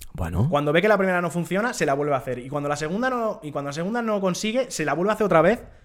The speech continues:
Speaker 2: a ver si se lo puede colar. Que es una cosa que no ha pedido ella en ningún momento.
Speaker 1: Pero eso enmárcalo en cómo funciona la sanidad americana.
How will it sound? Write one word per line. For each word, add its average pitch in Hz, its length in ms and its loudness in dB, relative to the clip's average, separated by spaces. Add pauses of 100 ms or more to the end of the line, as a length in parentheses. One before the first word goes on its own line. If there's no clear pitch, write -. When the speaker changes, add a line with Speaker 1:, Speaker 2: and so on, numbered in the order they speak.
(320)
Speaker 2:
a 135 100 2
ver 180 140 2
si 202 100 -2
se 165 80 0
lo 156 100 4
puede 143 160 2
colar. 110 280 -4 (480)
Que 151 60 -2
es 156 60 2
una 214 100 4
cosa 240 140 6
que 190 100 0
no 165 100 4
ha 190 40 6
pedido 196 280 6
ella 202 160 6
en 156 60 2
ningún 143 200 0
momento. 139 320 -4 (280)
Speaker 1:
Pero 98 200 6
eso 110 240 8
enmárcalo 127 640 8
en 147 100 6
cómo 151 200 8
funciona 113 420 6
la 95 60 2
sanidad 92 380 2
americana. 87 520 0